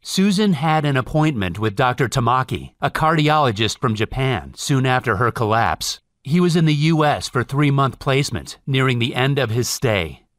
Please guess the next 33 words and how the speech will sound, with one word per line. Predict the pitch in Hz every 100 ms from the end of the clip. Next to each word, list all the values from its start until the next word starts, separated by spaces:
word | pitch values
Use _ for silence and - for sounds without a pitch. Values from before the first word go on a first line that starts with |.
| _
He | - 190 208
told | 202 196 160
Susan | - 170 165 139 98
that | 110 113
her | 143 -
extra | 160 - - 131
weight, | 110 120 170 - _
especially | 139 - - 196 - 175 143
around | 131 143 147
the | 123
belly, | 107 143 156 80 - -
meant | 127 147 175 - -
that | 147 -
she | -
was | 135 135
at | 123 110
permanent | - - 160 165 170 170
severe | - 127 101 139 156
risk | 165 143 123 90 - -
of | 143 135
a |
heart | 127 - 151 156
attack | 131 139 107 98
or | 117
stroke | - - 147 156 - -
that | - 139
could | 143
strike | - - - 190 202 107 -
without | 156 165 160
warning | 135 156 208 117 104 -
at | 143 160
any | 180 151 151
minute. | 147 165 165 - -